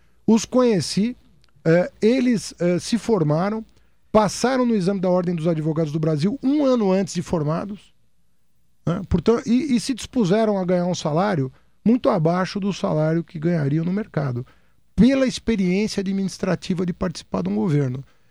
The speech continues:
Então, eu acho que se, se, é, pessoas com esse currículo que se dispõem a ajudar, e obviamente que não são os únicos jovens que estão sendo contratados pela administração,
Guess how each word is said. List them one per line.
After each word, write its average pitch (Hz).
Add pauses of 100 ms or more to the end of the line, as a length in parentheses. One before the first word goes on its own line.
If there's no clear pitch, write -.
(380)
Então, 294
eu 269
acho 254
que 240
se, 247
se, 254 (480)
é, 185 (220)
pessoas 220
com -
esse 262
currículo 139
que -
se -
dispõem 196
a 156
ajudar, 147 (200)
e -
obviamente 165
que 170
não 160
são 165
os 127
únicos 175
jovens 143
que -
estão 143
sendo 143
contratados 139
pela 139
administração, 135